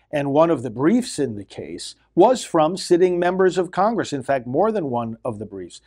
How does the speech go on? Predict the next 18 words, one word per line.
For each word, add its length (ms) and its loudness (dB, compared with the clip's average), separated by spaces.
But 100 -2
one 220 4
of 60 2
them 140 0
in 60 -4
particular 600 -4
had 140 -6
hundreds 720 -2
of 100 -6
members 400 -6
of 120 -10
Congress 560 -4
saying, 420 2
"Let 180 4
us 160 2
do 220 0
our 220 4
jobs. 580 -6